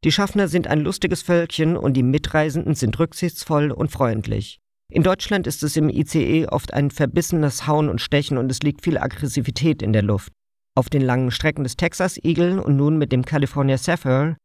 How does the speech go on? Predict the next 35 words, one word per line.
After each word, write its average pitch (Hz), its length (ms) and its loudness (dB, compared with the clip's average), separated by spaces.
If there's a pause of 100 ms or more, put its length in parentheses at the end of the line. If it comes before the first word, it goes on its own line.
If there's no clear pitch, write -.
habe 131 180 0
ich 131 140 -4
eine 143 160 0
ganz 165 280 -2
gegenteilige 117 600 0
Erfahrung 107 500 -4
gemacht. 110 500 -4 (800)
Risiken. - 1160 -2 (100)
Ich 175 180 0
habe 180 200 0
nur 180 120 0
begrenzten 175 500 0
Reiseproviant 127 840 0
dabei 131 420 2
und 143 160 2
nehme 147 220 2
es 151 100 -2
als - 240 -2
Herausforderung, 147 920 0
bis - 200 -4
Kalifornien 139 760 0
damit 143 240 0
auszukommen. 104 760 -2 (640)
Allerdings 165 500 2
nehme 160 220 4
ich 147 120 -4
so 165 240 2
weniger 165 300 2
als - 200 -6
tausend 156 340 -2
Kalorien 156 480 0
pro - 160 -6
Tag 98 300 -2
zu 120 140 -2
mir. 101 300 2